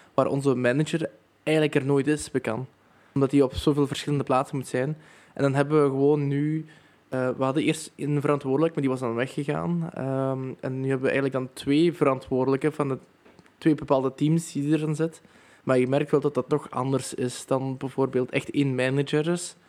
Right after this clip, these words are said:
Er is dus wij, we zijn nu eigenlijk een beetje aan ons lot overgelaten. En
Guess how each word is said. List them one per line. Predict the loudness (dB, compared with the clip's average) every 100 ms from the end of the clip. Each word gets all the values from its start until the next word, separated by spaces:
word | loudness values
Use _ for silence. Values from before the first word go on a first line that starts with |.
| -20 -10
Er | 0 0
is | 2
dus | -2 2
wij, | 2 4
we |
zijn | 2
nu | 2 4 4
eigenlijk | 4 4
een |
beetje | 4 4
aan | 2
ons | 2
lot | 4 2 2
overgelaten. | -2 -2 0 0 2 0 2
En | 2 0